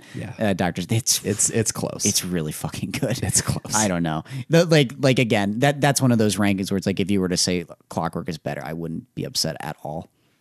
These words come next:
Speaker 2: It's not a
Speaker 1: Is
Speaker 2: bad
Speaker 1: Clockwork in the Movie Hall of Fame? Did we put it
Speaker 2: No,
Speaker 1: What
Speaker 2: no.
Speaker 1: did we do that year?
Speaker 2: What was that? Oh, fuck. Nineteen seventy or sixty-nine?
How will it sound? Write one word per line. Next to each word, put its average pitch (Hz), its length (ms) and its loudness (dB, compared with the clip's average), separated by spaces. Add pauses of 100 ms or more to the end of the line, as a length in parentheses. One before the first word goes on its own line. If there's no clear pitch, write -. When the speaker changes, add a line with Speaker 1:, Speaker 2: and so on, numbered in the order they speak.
Speaker 2:
It's - 180 -6
not 90 120 0
a 113 80 -2
Speaker 1:
Is 165 120 8
Speaker 2:
bad - 40 -10
Speaker 1:
Clockwork 330 420 4
in 196 180 6
the 233 60 8
Movie 208 220 10
Hall 208 140 10
of 190 60 4
Fame? 196 240 4 (1700)
Did 143 140 6
we 190 100 10
put - 200 8
it 180 40 10
Speaker 2:
No, 185 560 10
Speaker 1:
What 90 140 -2
Speaker 2:
no. 151 240 8
Speaker 1:
did 156 60 8
we 131 100 8
do 254 160 8
that 143 180 6
year? 87 360 2
Speaker 2:
What 120 260 0
was 139 280 4
that? 120 300 2 (160)
Oh, 104 100 -12
fuck. - 540 -6 (680)
Nineteen 113 280 2
seventy 208 1800 4 (460)
or 139 40 4
sixty-nine? 165 880 4